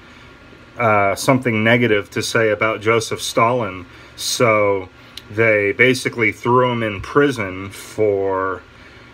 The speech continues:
eight years. And actually, as far as the prison terms went back then, uh, eight years was actually pretty low, especially for saying something about the great leader,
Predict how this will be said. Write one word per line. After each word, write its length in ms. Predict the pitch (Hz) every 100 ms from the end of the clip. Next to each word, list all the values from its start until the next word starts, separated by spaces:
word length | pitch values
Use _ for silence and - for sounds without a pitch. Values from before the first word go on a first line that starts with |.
| - - -
eight 260 | 139 131 127
years. 600 | 113 101 80 - - - - - -
And 360 | 123 117 104
actually, 800 | 107 131 165 - 135 110 107 117
as 200 | 113 104
far 360 | - 147 143 127
as 340 | 113 101 - - - -
the 80 | 120
prison 340 | 156 165 151
terms 380 | 120 123 107 -
went 280 | 113 110 110
back 300 | 107 101 -
then, 400 | 104 95 95 90 - - - - - -
uh, 240 | 117 104 -
eight 240 | 143 143
years 460 | 135 147 127 104 110
was 120 | 101
actually 500 | 117 117 - 110 92
pretty 360 | - 135 113
low, 460 | 98 104 95 80 87 - -
especially 640 | 104 - 127 117 - 104
for 380 | 98 - 98 90 - -
saying 400 | - 135 120 107
something 360 | - 117 107 101
about 400 | 98 113 95 104
the 140 | 107
great 380 | 104 113 107 101
leader, 460 | 107 107 92 90